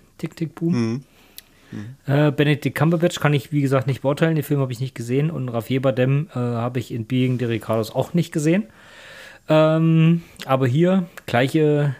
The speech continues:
Speaker 1: gleiche Herangehensweise wie bei der Hauptdarstellerin. Will Smith ist, äh, mit so einem großen Vorsprung, äh, überall, äh, Favorit gewesen und hat auch den, ähm,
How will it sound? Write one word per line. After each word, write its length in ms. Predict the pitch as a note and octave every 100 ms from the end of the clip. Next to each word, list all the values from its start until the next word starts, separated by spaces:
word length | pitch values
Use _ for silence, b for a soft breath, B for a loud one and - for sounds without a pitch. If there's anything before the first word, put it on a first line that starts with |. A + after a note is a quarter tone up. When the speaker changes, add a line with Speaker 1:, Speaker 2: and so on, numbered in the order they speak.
| -
Speaker 1:
gleiche 300 | - A#2+ D3
Herangehensweise 760 | B2+ D3+ D#3 F#3+ - D3 D#3+ D#3+
wie 60 | D3
bei 140 | C#3
der 100 | B2+
Hauptdarstellerin. 720 | C3 - E3 E3+ E3 D#3 E3 B B B
Will 140 | C#3 C#3
Smith 340 | - E3 E3+
ist, 220 | D#3+ C#3
äh, 220 | G3+ C#3 C3
mit 220 | B2+ A2+
so 100 | D3+
einem 160 | E3+ E3
großen 560 | C#3 C#3+ C#3 C#3+ C#3 - b b b
Vorsprung, 720 | - D3+ D#3 - D3 C#3+ D3 -
äh, 160 | B2
überall, 640 | C#3 C#3 C3+ B2 A#2+ B2 A#2+ b b b b b b b b -
äh, 200 | A2+ A2
Favorit 440 | A#2+ A2 B2 D3+
gewesen 440 | A2 G#2 G2+ B2+ -
und 180 | - A#2
hat 240 | A2 - -
auch 240 | B2+ C3+
den, 1400 | - C3 C3 C#3 C#3 C#3 C#3 C3+ C#3 C#3 C#3 C#3+ D3 C#3+ - B B B B B B B B B -
ähm, 1120 | A2+ A#2 A#2+ A#2+ A#2+ A#2 A#2 A#2+ B2 A#2+ B2+